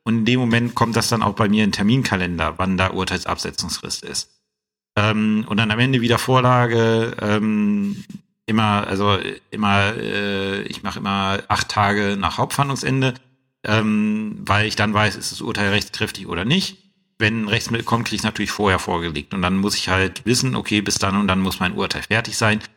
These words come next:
Bei den Amtsgerichten nicht so das Problem, weil so wirklich, äh, ganz umfassende Urteile haben wir selten zu schreiben, wo wir dann auch mal irgendwie die fünf Wochen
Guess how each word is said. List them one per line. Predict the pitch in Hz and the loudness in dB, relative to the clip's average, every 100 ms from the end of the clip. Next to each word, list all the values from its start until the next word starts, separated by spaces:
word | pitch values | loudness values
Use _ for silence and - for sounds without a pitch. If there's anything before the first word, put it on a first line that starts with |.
| _ _ _ _ _ _ _ | _ _ _ _ _ _ _
Bei | 107 | -2
den | 123 | 2
Amtsgerichten | 120 131 - 123 - 113 | 2 0 0 -2 0 -2
nicht | 127 | 0
so | 131 | 2
das | 117 - | 0 0
Problem, | - 101 113 110 104 | -4 0 2 2 0
weil | 90 98 101 | 2 4 2
so | 92 92 | 0 -4
wirklich, | 95 - 107 - - | -6 -4 -6 -6 -6
äh, | - 101 98 98 | -2 2 2 2
ganz | 95 95 | 0 -2
umfassende | - 120 117 101 104 | -2 -4 -2 -4 -2
Urteile | 104 92 92 | 0 0 0
haben | 90 | 0
wir | 95 | 0
selten | 85 98 117 | 2 2 0
zu | 117 - | -4 -4
schreiben, | - 104 104 | 0 0 2
wo | 98 | 2
wir | 101 | 2
dann | 95 | 0
auch | 82 | -2
mal | 101 | -4
irgendwie | 98 98 92 | -2 -2 -2
die | |
fünf | 90 98 - | -2 -4 -2
Wochen | 110 123 104 | 0 0 0